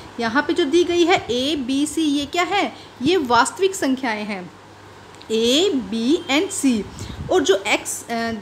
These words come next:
यहाँ पे ए, B, सी वास्तविक संख्याएं, जहाँ पे ए और B दोनों, दोनों शून्य नहीं हो सकती। अगर एक हो सकती है शून्य, लेकिन दोनों का मान क्या नहीं हो सकता? शून्य नहीं हो सकता।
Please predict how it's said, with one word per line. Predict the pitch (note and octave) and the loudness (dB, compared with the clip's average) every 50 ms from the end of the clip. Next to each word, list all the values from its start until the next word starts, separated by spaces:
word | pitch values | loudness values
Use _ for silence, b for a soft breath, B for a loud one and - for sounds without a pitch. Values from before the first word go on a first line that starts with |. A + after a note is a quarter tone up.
| G3 - - | -10 -10 -6
यहाँ | A#3 A#3 A#3+ A#3 A3+ C4+ C4 - | -4 -2 -2 -2 -2 -4 -4 -2
पे | C#4+ C#4+ | -2 -2
ए, | G#3+ G#3+ C4+ C#4+ | 0 0 0 2
B, | C4+ D4 D#4+ | 4 2 2
सी | D#4+ - E4 | 4 4 4
वास्तविक | C4 C4 B3 C4+ - F#4 F4+ | 4 4 2 4 2 0 -2
संख्याएं, | - - D4+ C4+ C4+ - C4 C4+ D#4 D#4 | 0 0 0 0 0 0 0 2 2 2
जहाँ | C#4+ C#4 C#4 D4 - - | 2 2 0 0 -2 -2
पे | - | -4
ए | - - C4+ D#4 | -4 -2 -2 -2
और | - E4 F4 | 0 0 0
B | C#4 B3 D#4 D#4 | 2 2 2 2
दोनों, | B3 A#3 C4 C4 C4+ D#4 F4 D#4+ D4+ D4+ B B B B - G3 | 2 2 0 2 2 2 0 0 -2 -4 B B B B -8 -2
दोनों | G3 B3+ C#4 D#4 G4 A4+ | 2 4 4 4 4 4
शून्य | A4+ - G4 F#4+ F#4+ | 2 2 0 0 2
नहीं | F#4 D#4+ E4 D#4+ | 2 2 4 4
हो | D4 | 2
सकती। | C#4+ - C4 - - | 2 0 -4 -2 0
अगर | D4 C#4 D#4 | 0 2 2
एक | C#4 - - A#3+ C4+ F4 F4 - - | 0 -2 0 -2 -2 -2 -2 -2 -2
हो | F4+ F#4 | 0 0
सकती | G4+ G4+ G4 - - - C4+ | 0 0 -2 -4 -4 -2 -4
है | C#4 | -2
शून्य, | C4+ - C4+ B3+ C#4 C#4 | 0 0 0 2 2 2
लेकिन | C#4+ C#4+ F#4 F4+ C#4+ | 2 2 2 4 4
दोनों | A#3 B3 B3 C4 D#4+ | 6 4 4 4 2
का | - - F#4+ | 2 4 2
मान | F#4 D#4+ D4 D4 D#4 | 4 4 2 2 2
क्या | D4+ D#4+ D#4+ | 2 2 2
नहीं | D#4+ D#4+ E4 | 2 2 2
हो | F4 E4 | 2 0
सकता? | D#4+ - E4 - - - A4+ C5 - - | -2 -2 -4 -6 -2 0 0 0 0 -4
शून्य | - - C#4 C4 C4+ D4 G4 C5+ C#5+ B B B B B B A#3 | -6 -2 0 0 2 2 0 0 -2 B B B B B B -2
नहीं | A#3+ B3+ C4+ E4 E4 | 2 4 6 6 6
हो | D4 B3 A3+ | 4 2 0
सकता। | - A3+ G3+ - - - G3+ | -2 -6 -10 -8 -6 -6 -6